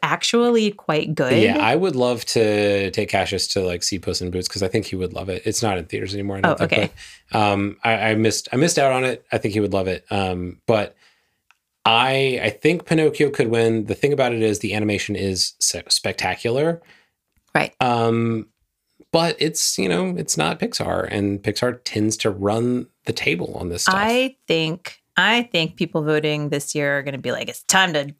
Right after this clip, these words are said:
Speaker 1: mix it up." And
Speaker 2: Yeah.
Speaker 1: people weren't s-, the, Turning Red is the movie that people aren't gonna get up in arms over if
Speaker 2: If it doesn't win.
Speaker 1: if it doesn't win.
Speaker 2: Yeah.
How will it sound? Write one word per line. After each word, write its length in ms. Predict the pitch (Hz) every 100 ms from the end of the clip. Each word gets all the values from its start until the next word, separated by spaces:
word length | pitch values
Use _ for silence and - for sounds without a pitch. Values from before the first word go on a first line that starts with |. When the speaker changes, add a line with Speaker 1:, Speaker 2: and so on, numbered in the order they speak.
| 165
Speaker 1:
mix 640 | - - 151 180 196 107
it 100 | 185
up." 160 | 202 - -
And 100 | 160
Speaker 2:
Yeah. 280 | 110 107 98 - -
Speaker 1:
people 220 | 208 185
weren't 220 | 180 180
s-, 200 | - - - -
the, 240 | 190 117
Turning 340 | - 226 214 190
Red 160 | 185
is 120 | 180
the 100 | 160
movie 240 | 165 170 165
that 120 | 151
people 200 | 175 165
aren't 120 | 156 151
gonna 160 | 147
get 220 | 147 151
up 120 | - -
in 80 |
arms 300 | 147 151 151
over 340 | 147 139 143 139 - - _ -
if 440 | 139 123 - -
Speaker 2:
If 100 | 123 107
it 40 |
doesn't 200 | 98 92
win. 120 | 92 156
Speaker 1:
if 120 | 147
it 80 | 110
doesn't 240 | - -
win. 220 | - 151
Speaker 2:
Yeah. 240 | 117 95